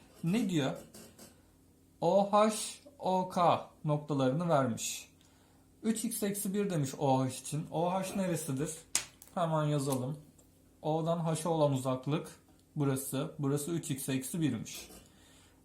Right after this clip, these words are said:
O K'ya bakalım. O'dan K'ya iki x artı üçmüş. Hemen yazıyorum üstüne iki x artı üç.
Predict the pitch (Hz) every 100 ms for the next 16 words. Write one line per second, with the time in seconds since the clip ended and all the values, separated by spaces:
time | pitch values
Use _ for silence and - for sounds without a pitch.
0 | _ 165 170 170 202 208 214 196 196 160
1 | 180 - 160 170 190 202 196 190 180 180
2 | 202 202 - - 202 170 - 160 156 156
3 | 180 165 135 113 - 202 180 180 180 160
4 | 165 139 117 - - 123 - 156 - 123
5 | 113 - 151 139 139 - 139 - -